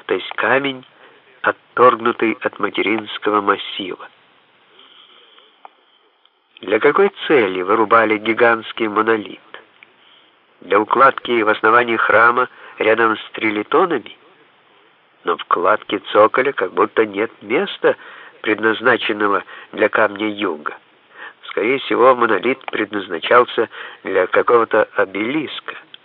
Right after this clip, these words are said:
Вид этого колосса приводит в оцепенение. По своим размерам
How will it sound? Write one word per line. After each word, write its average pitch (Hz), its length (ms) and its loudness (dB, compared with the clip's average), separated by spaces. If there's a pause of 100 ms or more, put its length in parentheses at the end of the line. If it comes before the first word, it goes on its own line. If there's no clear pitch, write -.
(680)
Вид 110 340 -2
этого 165 300 4
колосса 147 560 2
приводит 120 480 2
в 113 40 0
оцепенение. 107 920 -4 (560)
По 92 100 0
своим 120 380 0
размерам 110 760 0